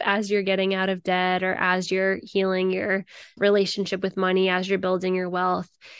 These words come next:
And after that coaching call, I decided I'm gonna treat myself to Thai food, which me being the tight-fisted scarcity mindset for so long, never used to spend anything extra,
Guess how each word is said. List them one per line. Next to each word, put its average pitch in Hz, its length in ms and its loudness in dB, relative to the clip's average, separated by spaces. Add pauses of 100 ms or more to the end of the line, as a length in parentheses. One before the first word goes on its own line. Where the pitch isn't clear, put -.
(220)
And 196 720 6
after 208 340 -2
that 208 180 2
coaching 208 340 -2
call, 196 180 0
I 185 120 2
decided 185 420 -2
I'm 208 140 -4
gonna 277 180 4
treat - 260 -2
myself 196 460 0
to 196 140 -4
Thai 185 260 0
food, 208 460 -2 (400)
which 208 340 0
me 220 540 6
being 208 400 6
the 190 380 4
tight-fisted 196 840 0
scarcity 190 680 0 (340)
mindset 196 380 4
for 202 140 0
so 196 260 2
long, 190 400 2
never 190 280 0
used 190 340 -2
to 185 340 2 (800)
spend 220 400 4
anything 208 500 4
extra, 196 680 -2